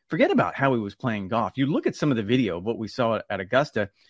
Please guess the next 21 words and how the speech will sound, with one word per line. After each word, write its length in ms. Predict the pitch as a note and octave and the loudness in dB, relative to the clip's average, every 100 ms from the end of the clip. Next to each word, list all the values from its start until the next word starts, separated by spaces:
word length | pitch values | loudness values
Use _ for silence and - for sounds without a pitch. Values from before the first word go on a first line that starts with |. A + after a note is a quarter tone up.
| _ _ - | _ _ -8
I 40 | D#3 | -4
mean, 160 | D3+ | -2
it 80 | E3 | 0
was 120 | D3+ | -2
shocking 560 | D3 G3+ G#3 B3 G#2+ F2+ | 0 0 0 -2 -4 -4
to 100 | A#2 | -8
see 220 | - C#3 | -4 -2
how 140 | C3 C#3+ | 0 0
difficult 520 | B2 E3+ A3 E3 C3+ | 0 -2 0 -2 0
it 120 | B2+ | -2
was 220 | G#2 G#2+ | 0 -2
for 120 | - A2 | -4 -6
him 200 | A#2+ A2 | -4 -4
to 60 | |
get 180 | G2+ G#2+ | -2 -2
around 240 | G#2 G#2 | -2 -4
that 160 | G2 F#2+ | -6 -4
golf 260 | B2+ E3+ - | -4 -4 -2
course. 260 | A2+ G#2+ - | -4 -4 -2
And 160 | C3+ | 0
you, 180 | D3+ C3+ | 0 -2